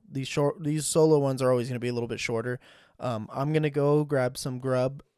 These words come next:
in the kitchen and jump on the couch and start this movie. I'm pretty excited. It looks, I've been wanting to watch it just in general 'cause I'm like, "Okay, this looks pretty fucking good." So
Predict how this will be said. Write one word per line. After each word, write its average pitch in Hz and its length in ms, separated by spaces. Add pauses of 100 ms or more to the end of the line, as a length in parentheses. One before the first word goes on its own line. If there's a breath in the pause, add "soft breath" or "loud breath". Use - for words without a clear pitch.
in 127 180
the 120 60
kitchen 170 560
and 123 440
jump 131 280
on 135 100
the 131 80
couch 135 360
and 123 120
start 123 260
this 131 160
movie. 143 260
I'm 127 120
pretty 139 180
excited. 127 480
It 123 120
looks, 160 280 (200)
I've 208 120
been 262 120
wanting 226 180
to 160 60
watch 151 280
it 143 40
just 131 180
in 127 80
general 127 300
'cause - 80
I'm 117 60
like, 110 120
"Okay, 127 160
this 120 120
looks 131 120
pretty 117 240
fucking 104 320
good." 85 200
So 104 220